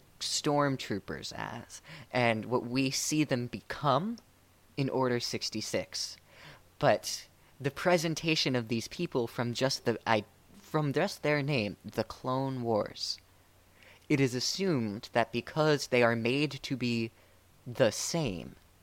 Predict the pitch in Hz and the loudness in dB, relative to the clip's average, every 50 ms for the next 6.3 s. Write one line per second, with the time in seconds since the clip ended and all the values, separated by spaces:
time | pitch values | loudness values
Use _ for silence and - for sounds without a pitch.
0 | _ _ _ - 131 120 - 117 120 110 117 117 113 107 113 110 110 113 107 - | _ _ _ 0 0 2 4 4 4 4 4 2 2 4 2 2 0 0 -4 -6
1 | - - - 104 98 - 87 95 95 98 101 - - - - - - - - - | -8 -6 -4 -4 -4 -4 -4 -4 -4 -4 -4 -6 -8 -10 -14 -14 -14 -16 -18 -18
2 | - - - - - _ _ - - - - _ _ - 113 107 104 104 104 101 | -18 -16 -18 -18 -20 _ _ -20 -20 -20 -20 _ _ -4 -2 -2 0 0 0 0
3 | 95 - - - 107 104 98 - - 123 131 143 143 - - 139 127 - - 139 | -2 -2 -2 0 0 0 0 -2 0 2 2 2 2 2 0 -2 -2 2 4 6
4 | 147 139 113 107 107 - - - 104 - - - - 117 117 127 131 135 131 127 | 6 6 6 4 2 0 -2 -6 -6 -8 2 6 10 12 12 12 12 12 8 8
5 | 123 117 110 104 - 120 127 123 - - - - 131 123 139 143 127 98 92 92 | 6 6 4 2 0 -2 -2 -2 -2 -2 -2 2 6 6 8 8 6 6 2 0
6 | - - 107 78 90 123 | -2 -6 -6 -6 -6 -8